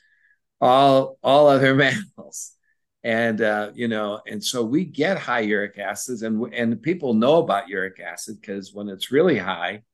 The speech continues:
it can precipitate into crystals, and, and the crystals can deposit in joints like the big toe, where it can cause arthritis.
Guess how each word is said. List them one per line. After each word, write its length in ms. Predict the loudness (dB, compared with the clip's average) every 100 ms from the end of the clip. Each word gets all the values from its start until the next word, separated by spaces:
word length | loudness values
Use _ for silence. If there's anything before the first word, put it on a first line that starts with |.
| _ _ _ _
it 160 | -6 -2
can 140 | -2
precipitate 680 | -2 -2 -2 -2 -4 -6 -4
into 180 | -4 -8
crystals, 840 | -8 -2 -2 -2 -6 -6 -6 -8 -8
and, 560 | -8 -6 -6 -8 -8 -12
and 220 | -8 -8 -6
the 80 |
crystals 500 | -6 -4 -2 -2 -4
can 320 | -4 -8 -8 -10 _ _ _ -10
deposit 600 | -6 0 2 2 0 0
in 180 | 0 -2
joints 480 | 0 0 0 -4 -8
like 200 | -10 -12
the 80 |
big 320 | -10 -8 -8 -8
toe, 240 | -2 0
where 220 | 0 -4
it 120 | -8
can 160 | -12 -12
cause 420 | -4 0 0 0
arthritis. 880 | -4 -6 -2 0 2 0 -4 -10